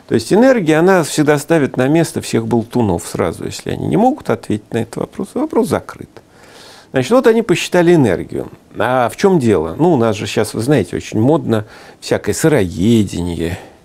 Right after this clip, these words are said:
веганство в разных формах. В основном, конечно, это принимает формы религии почти, потому что они как бы в это верят. Это хорошо очень. Я вообще поощряю разные религиозные формы развития такого теологического сознания, потому что это,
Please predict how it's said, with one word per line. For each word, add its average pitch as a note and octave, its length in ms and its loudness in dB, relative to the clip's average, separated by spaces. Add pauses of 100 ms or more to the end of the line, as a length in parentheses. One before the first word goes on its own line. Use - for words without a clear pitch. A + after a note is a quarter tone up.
(400)
веганство G#2+ 920 -2
в G2+ 80 -2
разных G#2 400 -2
формах. G2+ 540 -4
В A2+ 100 -12
основном, D#3 400 0
конечно, A2 320 -2
это G#2+ 100 -8
принимает A#2+ 480 -2
формы A#2 480 0
религии G3 720 2 (580)
почти, - 480 -6
потому F2+ 440 -6
что - 240 -10
они F2 160 -2
как F2+ 220 -4
бы G2 120 -4
в G2+ 60 -2
это G2+ 160 -4
верят. C#3+ 500 -2
Это E3+ 220 -2
хорошо - 400 -2
очень. - 420 -8 (540)
Я B2+ 140 4
вообще C#3+ 280 2
поощряю A#2+ 680 2
разные G2+ 380 0
религиозные G2 640 0
формы - 520 -4 (360)
развития G2+ 600 -4
такого F#2+ 420 -6
теологического G#2+ 880 -2
сознания, A3 560 0
потому E3+ 340 -2
что - 240 -4
это, C3+ 300 -2